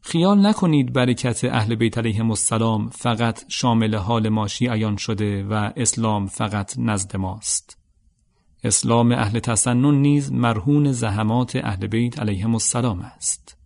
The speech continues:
بزرگان و عالمان آنها شاگردان اهل بیت علیهم السلام بوده و به شاگردی نزد آنها افتخار می‌کردند.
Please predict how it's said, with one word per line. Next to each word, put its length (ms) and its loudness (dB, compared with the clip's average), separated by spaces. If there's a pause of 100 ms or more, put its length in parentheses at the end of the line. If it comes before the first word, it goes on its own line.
(320)
بزرگان 500 4
و 60 4
عالمان 500 4
آنها 520 2
شاگردان 720 2
اهل 280 -2
بیت 300 2
علیهم 340 -2
السلام 520 0
بوده 520 0
و 240 0
به 140 -2
شاگردی 680 0
نزد 340 -2
آنها 460 -2
افتخار 560 -2
می‌کردند. 840 -6